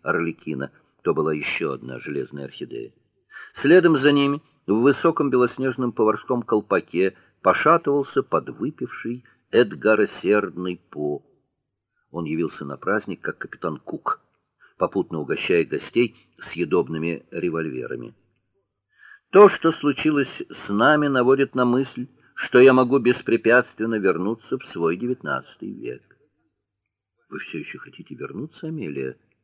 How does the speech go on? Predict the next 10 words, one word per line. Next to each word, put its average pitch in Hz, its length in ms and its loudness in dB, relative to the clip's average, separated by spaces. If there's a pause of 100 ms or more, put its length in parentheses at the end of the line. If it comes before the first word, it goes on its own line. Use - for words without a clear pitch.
(280)
Чуть - 240 -8
потеряв 78 420 -4
равновесие, 92 600 -4 (260)
Джерик 92 680 0
распылил 95 680 -2
остатки - 440 -6
фрукта. - 480 -16 (380)
"А - 60 -20
почему - 340 -16
нет? 113 300 -16